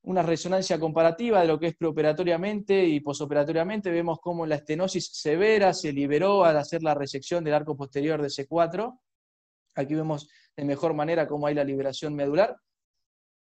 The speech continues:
Y acá comparativamente en el axial vemos cómo la lesión abrazaba prácticamente a la médula generando compresión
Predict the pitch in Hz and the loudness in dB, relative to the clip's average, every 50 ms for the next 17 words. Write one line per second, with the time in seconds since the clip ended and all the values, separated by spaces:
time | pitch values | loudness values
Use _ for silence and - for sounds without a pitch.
0 | _ _ - 175 190 196 202 226 214 214 208 196 214 208 208 208 220 214 208 220 | _ _ 2 4 4 6 6 6 4 4 4 4 4 4 4 4 4 2 2 0
1 | 220 202 214 208 208 208 208 208 - - 240 240 233 208 202 180 170 160 - - | 0 0 0 0 2 2 2 0 2 2 2 2 2 4 2 2 2 2 -2 -2
2 | - 196 196 185 175 170 165 160 156 - - 226 226 208 185 175 165 165 160 156 | 0 2 2 4 4 4 4 4 2 0 0 2 4 6 6 6 6 6 4 4
3 | - - 233 233 214 185 165 170 170 165 - - 165 170 170 180 185 180 180 185 | 4 6 6 8 8 6 6 4 0 -2 -2 -2 0 0 2 2 0 0 0 0
4 | 175 180 185 202 220 220 208 190 175 143 - 170 156 165 165 185 185 185 190 185 | 2 2 2 2 2 4 4 4 4 4 0 -2 -4 -2 0 0 0 2 0 0
5 | 185 190 185 196 196 190 - 220 226 226 226 | 0 0 0 0 0 0 0 0 0 0 -2